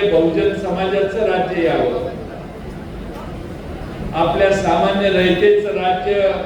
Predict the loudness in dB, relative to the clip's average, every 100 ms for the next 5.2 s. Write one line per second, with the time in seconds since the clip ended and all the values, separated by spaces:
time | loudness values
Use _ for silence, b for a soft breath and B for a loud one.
0 | -6 -6 -4 -2 -2 -4 -4 -4 -4 0
1 | 2 2 0 -2 -8 -12 -14 -14 -12 -12
2 | -10 -10 -10 -12 -12 -12 -10 -12 -12 -12
3 | -12 -12 -12 -12 -4 0 2 2 4 4
4 | 2 2 4 4 4 2 2 2 2 0
5 | 2 2